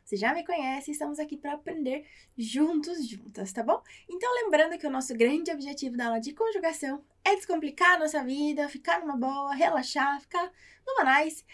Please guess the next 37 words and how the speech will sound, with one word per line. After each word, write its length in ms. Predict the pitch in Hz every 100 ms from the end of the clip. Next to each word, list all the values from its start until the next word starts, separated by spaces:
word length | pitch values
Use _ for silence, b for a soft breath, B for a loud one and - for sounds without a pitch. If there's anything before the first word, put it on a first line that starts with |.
| B
pra 100 | 415
gente 280 | 403 381 466
ver 240 | 294 330 381
como 200 | 381 415
que 100 | 427
esses 200 | 466 294
verbos 320 | 294 302 302
vão 160 | 294
se 100 | 311
comportar 380 | 370 330 311 285
na 120 | 285
prática 460 | 294 226 254 294 311
de 80 | 339
uma 100 | 359
maneira 340 | 370 320 311
mais 180 | 320 302
tranquila 520 | 359 359 359 277 285
e 20 | 269
mais 220 | 277 277
descomplicada, 840 | - 254 254 359 - - - 202 _
tá 100 | 226
bom? 220 | 226 415 - B B B
Então, 200 | 359 392
olha 160 | 427 403
só, 180 | 220 208
na 140 | 294
aula 180 | 427 359
de 220 | 240 208
hoje, 260 | 269 311 277
nós 160 | 269
iremos 240 | 269 277 277
ver 160 | 277 -
outros 580 | 311 - 339 311 - -
dois 520 | 233 262 381 - -
verbos, 460 | 254 233 - - -
tá 140 | 208
bom? 160 | 254